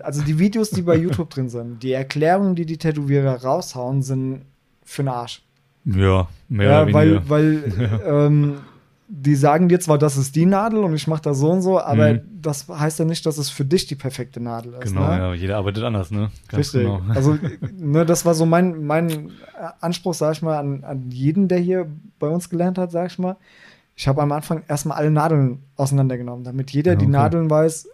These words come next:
Speaker 2: Ja, cool.
Speaker 1: was gibt's. Ja,
Speaker 2: So
Speaker 1: das
Speaker 2: wie wir's
Speaker 1: hatten
Speaker 2: am
Speaker 1: wir auch,
Speaker 2: Anfang.
Speaker 1: genau, das hatten wir auch gemacht.
Speaker 2: <laughs>
Speaker 1: Wir, hab ich
Speaker 2: Nadelkunde.
Speaker 1: wirklich mit, genau,
Speaker 2: Ja.
Speaker 1: und dann musst du halt probieren.
Speaker 2: Deshalb halt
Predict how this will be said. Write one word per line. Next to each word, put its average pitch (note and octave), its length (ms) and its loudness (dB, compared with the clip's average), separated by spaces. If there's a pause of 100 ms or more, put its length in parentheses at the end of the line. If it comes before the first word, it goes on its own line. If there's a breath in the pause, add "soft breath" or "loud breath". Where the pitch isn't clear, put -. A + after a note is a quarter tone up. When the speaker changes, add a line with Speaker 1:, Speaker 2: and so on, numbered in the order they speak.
(180)
Speaker 2:
Ja, G#2 200 2
cool. A2 220 2
Speaker 1:
was C#3 240 0
gibt's. D#3 280 0
Ja, B2+ 120 -2
Speaker 2:
So C3+ 80 4
Speaker 1:
das G#2+ 120 4
Speaker 2:
wie - 40 4
wir's A#2 140 4
Speaker 1:
hatten D#3 100 6
Speaker 2:
am - 80 6
Speaker 1:
wir - 80 4
auch, E3+ 60 4
Speaker 2:
Anfang. B2 260 2
Speaker 1:
genau, D3+ 260 6
das C#3 100 4
hatten D#3 140 4
wir D#3 120 4
auch F3+ 120 0
gemacht. F#3+ 320 -2
Speaker 2:
<laughs> D3+ 60 -8
Speaker 1:
Wir, D#3 80 -6
hab - 180 -16
ich - 60 -20
Speaker 2:
Nadelkunde. G#2+ 480 4
Speaker 1:
wirklich C#3+ 220 2
mit, C#3 60 -2 (200)
genau, C#3 240 2
Speaker 2:
Ja. G#3 80 6
Speaker 1:
und - 60 6
dann F3+ 280 4 (460 loud breath)
musst D3+ 200 0
du D#3 60 0
halt D3 120 0
probieren. - 180 2
Speaker 2:
Deshalb A2+ 320 6
halt A2 100 2